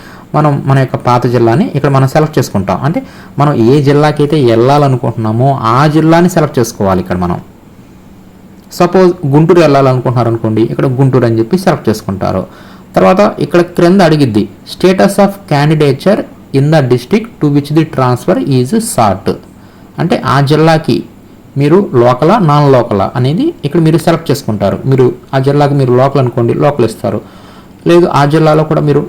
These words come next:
నాన్ లోకల్ అనుకోండి, నాన్ లోకల్ అని చెప్పి సెలెక్ట్ చేసుకుంటారు. తర్వాత ఇక్కడ మీ యొక్క మొబైల్ నెంబర్ కనిపిస్తుంది. నెక్స్ట్ ఇక్కడ type of transfer, ఇక్కడ దీని మీద క్లిక్ చేయండి. దీని మీద క్లిక్ చేయగానే రెండు రకాల ఆప్షన్స్ వస్తాయి, స్పౌస్ బేసిసా, మ్యూచువల్ బేసిసా. ముందు రెండు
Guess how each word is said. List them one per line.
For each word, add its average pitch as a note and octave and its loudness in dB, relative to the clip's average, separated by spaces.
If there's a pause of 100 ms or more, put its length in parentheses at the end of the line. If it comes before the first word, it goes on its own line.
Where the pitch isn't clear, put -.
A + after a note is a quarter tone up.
(140)
నాన్ D#3 2
లోకల్ C#3+ 0
అనుకోండి, C3 -2 (120)
నాన్ D#3 2
లోకల్ C3 0
అని A#2+ 0
చెప్పి A2+ 0 (100)
సెలెక్ట్ F3+ 0
చేసుకుంటారు. B2 -4 (500)
తర్వాత F3 0 (680)
ఇక్కడ D#3 -2
మీ D3 0
యొక్క C#3 -2
మొబైల్ B2+ 2
నెంబర్ B2+ -2
కనిపిస్తుంది. B2+ -2 (140)
నెక్స్ట్ F3+ -2
ఇక్కడ E3+ 0 (300)
type E3+ 0
of F#3 -2 (180)
transfer, C3+ 0 (1300)
ఇక్కడ F#3 0 (340)
దీని D3 0
మీద D#3+ 0
క్లిక్ D#3+ -2
చేయండి. A#2 0
దీని C#3 2
మీద E3+ 0
క్లిక్ E3 -4
చేయగానే D3+ 0 (140)
రెండు C#3 2
రకాల D#3 0
ఆప్షన్స్ B2+ -6
వస్తాయి, - -6 (140)
స్పౌస్ B2+ 0
బేసిసా, B2 0 (240)
మ్యూచువల్ D3 0
బేసిసా. - -4 (380)
ముందు E3+ 2 (160)
రెండు D3+ 4